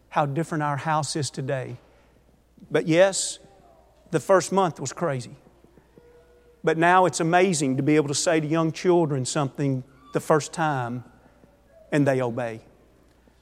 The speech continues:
We're always training our children. We're training them to obey, or we're training them to disobey. But the problem is, godly parents don't really have a choice.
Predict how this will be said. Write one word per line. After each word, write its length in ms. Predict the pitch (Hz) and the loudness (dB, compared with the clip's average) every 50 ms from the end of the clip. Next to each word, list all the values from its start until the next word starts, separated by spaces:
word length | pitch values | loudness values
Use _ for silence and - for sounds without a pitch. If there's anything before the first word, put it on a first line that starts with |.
| _ _ _ - - - - - _ _ _ _ _ - _ _ _ _ _ - | _ _ _ -20 -20 -20 -20 -20 _ _ _ _ _ -20 _ _ _ _ _ 2
We're 140 | 160 160 | 6 8
always 280 | 160 180 196 208 202 - | 8 10 8 8 6 4
training 380 | - - 220 208 202 190 160 143 | 0 -2 0 0 2 2 2 0
our 80 | 131 | -2
children. 540 | 120 - - 160 131 113 120 127 123 143 147 - _ _ _ _ _ _ _ _ _ _ _ _ _ _ _ _ - | -4 -4 -4 -4 -4 -4 -6 -12 -16 -20 -20 -20 _ _ _ _ _ _ _ _ _ _ _ _ _ _ _ _ -8
We're 100 | - 143 | -8 -6
training 380 | 131 - 160 156 160 175 180 185 | 0 4 6 6 6 6 4 2
them 220 | 180 196 202 196 | 2 -2 -2 -2
to 100 | - - | 0 2
obey, 400 | 156 156 143 147 123 120 156 160 - - - - _ _ _ _ _ _ _ _ _ _ _ _ - | 2 2 2 2 -2 -2 -4 -8 -12 -14 -20 -20 _ _ _ _ _ _ _ _ _ _ _ _ 2
or 120 | 165 151 | 2 4
we're 80 | 151 151 | 4 4
training 440 | 139 - - 180 175 170 160 156 147 | 0 0 -2 0 0 2 2 0 0
them 140 | 143 131 123 | -2 -4 -4
to 60 | 139 | -4
disobey. 680 | 135 175 170 160 - 151 120 113 117 117 104 - 127 - _ _ _ _ _ _ _ _ _ _ _ _ _ _ _ _ _ _ _ _ _ - | -2 -2 -2 -2 -2 -4 -6 -6 -6 -6 -8 -8 -14 -20 _ _ _ _ _ _ _ _ _ _ _ _ _ _ _ _ _ _ _ _ _ -2
But 140 | - - - | -2 -2 -2
the 60 | - | -2
problem 540 | - - - - 202 208 214 185 180 160 143 | -10 -10 -4 0 2 2 2 4 4 2 2
is, 460 | 131 127 120 120 117 120 123 - - - _ _ _ _ _ _ _ _ _ - - 240 170 | 2 -2 -4 -6 -8 -10 -12 -16 -18 -20 _ _ _ _ _ _ _ _ _ -20 -14 -6 0
godly 440 | 143 165 180 202 196 202 208 175 | 4 4 4 4 4 2 0 -2
parents 680 | - - - - - 214 214 202 190 151 131 - - - | -2 -4 -10 -10 -6 -4 -2 0 0 0 -2 -4 -8 -6
don't 260 | 160 151 147 147 - | -2 -2 -2 -2 0
really 280 | 156 160 165 151 151 | 2 2 2 2 2
have 100 | 151 151 | -2 -4
a 60 | 123 123 | -6 -6
choice. 640 | - - - 156 127 - - - - - - - | -8 -8 -6 -6 -8 -8 -10 -16 -16 -18 -18 -18